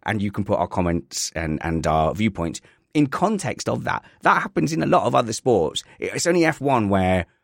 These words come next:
content creators seem to be scared to say who they're cheering for.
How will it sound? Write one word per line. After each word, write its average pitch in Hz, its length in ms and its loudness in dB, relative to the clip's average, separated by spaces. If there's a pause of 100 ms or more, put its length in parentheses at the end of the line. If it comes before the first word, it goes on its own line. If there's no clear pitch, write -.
(200)
content 113 400 0
creators 101 320 0
seem 101 140 -2
to 95 80 -8
be 98 80 -6
scared 92 560 0 (320)
to - 80 -6
say 98 180 0
who 104 180 2
they're 98 160 0
cheering 92 440 -2
for. - 240 -14